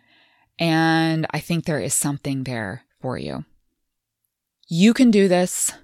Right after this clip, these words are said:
Keep going. I mean, you are more powerful than you could possibly imagine or dream. Don't give up.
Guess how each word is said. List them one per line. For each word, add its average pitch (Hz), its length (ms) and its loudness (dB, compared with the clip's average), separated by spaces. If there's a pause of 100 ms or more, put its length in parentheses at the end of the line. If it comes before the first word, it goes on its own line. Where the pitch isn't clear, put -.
(720)
Keep 208 380 0
going. 165 600 0 (460)
I 160 120 -2
mean, 165 200 -2
you 175 200 0
are 175 120 4
more 190 680 2 (360)
powerful 196 880 -2 (260)
than 170 160 -2
you 160 120 -2
could - 240 -8
possibly 156 1300 -4 (300)
imagine 135 580 0
or 127 80 -2
dream. 123 560 -4 (920)
Don't 180 520 -2 (120)
give 175 220 0
up. 147 320 -2